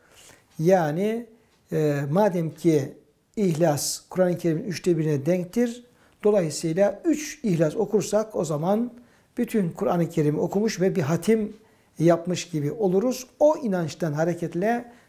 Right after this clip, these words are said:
böyle bir geleneğin oluştuğunu söyleyebiliriz. Şimdi, e, İhlas Suresi ilgili Efendimiz Aleyhisselam'ın bir hadisini de yer vermek istiyorum. Bir sefer esnasında seferde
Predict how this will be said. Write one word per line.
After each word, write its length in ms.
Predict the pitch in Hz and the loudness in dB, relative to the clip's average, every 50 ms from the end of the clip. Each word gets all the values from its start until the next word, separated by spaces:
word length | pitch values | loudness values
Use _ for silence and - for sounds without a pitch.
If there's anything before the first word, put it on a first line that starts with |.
| _ - | _ 4
böyle 260 | 220 233 208 175 156 139 | 4 6 6 4 2 -2
bir 240 | 147 139 131 - - 147 | -4 -6 -8 -10 -2 2
geleneğin 380 | 170 170 180 160 151 147 147 | 2 2 4 2 0 -2 -4
oluştuğunu 760 | - - 175 160 151 - - - 165 156 160 190 208 233 240 - - - - _ _ _ | -4 -6 -6 -6 -8 -12 -10 -6 -6 -4 -4 -4 -4 -6 -8 -10 -16 -20 -20 _ _ _
söyleyebiliriz. 1000 | - - 180 170 160 156 151 139 139 131 135 131 - - - - - - - _ _ _ _ _ - - - _ - | -4 0 2 4 4 4 2 2 0 -2 -4 -6 -8 -8 -10 -10 -10 -14 -18 _ _ _ _ _ -20 -20 -20 _ -12
Şimdi, 440 | - 320 277 247 254 254 233 240 - - _ _ _ _ _ _ _ - | -6 -4 0 0 2 0 0 -2 -6 -12 _ _ _ _ _ _ _ -2
e, 260 | 185 170 160 160 - - | 0 0 0 0 0 0
İhlas 340 | 233 196 196 233 240 208 | -2 0 0 0 0 0
Suresi 300 | - - 214 208 196 220 | 0 0 -2 -2 0 -2
ilgili 500 | 214 208 196 196 220 208 202 202 220 208 - - - _ _ | -2 -2 -2 0 2 4 4 4 4 2 -2 -10 -20 _ _
Efendimiz 320 | - 190 208 202 196 190 185 | -2 0 0 0 0 0 0
Aleyhisselam'ın 720 | 180 180 180 175 - 190 170 170 160 160 175 185 190 180 | -2 -2 -2 -4 -4 -2 0 0 0 0 -2 -2 0 0
bir 120 | 202 165 | 0 0
hadisini 500 | 143 139 156 160 165 - - 180 190 160 | 0 0 0 0 -2 0 0 0 2 4
de 60 | 160 | 2
yer 240 | 139 143 151 151 151 | 2 2 0 0 2
vermek 300 | 151 151 143 147 147 143 | 2 2 0 0 -4 -6
istiyorum. 560 | 160 139 - - 196 190 185 208 240 247 - - - _ - - _ _ _ - - - _ _ | -8 -10 -6 -4 -2 0 0 0 0 -2 -4 -10 -20 _ -20 -20 _ _ _ -20 -20 -20 _ _
Bir 80 | - 294 | -2 0
sefer 360 | 247 - - 226 220 247 247 | 0 0 -2 0 0 0 0
esnasında 840 | 202 165 - - 175 165 - - 170 151 151 170 220 240 262 - - - _ _ _ - _ _ _ _ _ _ _ _ _ _ _ _ _ _ - | 0 -2 -2 -4 -4 -4 -4 -4 -6 -6 -4 -2 -2 -2 -2 -4 -8 -16 _ _ _ -20 _ _ _ _ _ _ _ _ _ _ _ _ _ _ -12
seferde 800 | - - 220 202 - 208 202 196 170 - 208 202 196 - - - | -2 0 2 2 4 2 2 2 2 2 4 4 2 0 -2 -8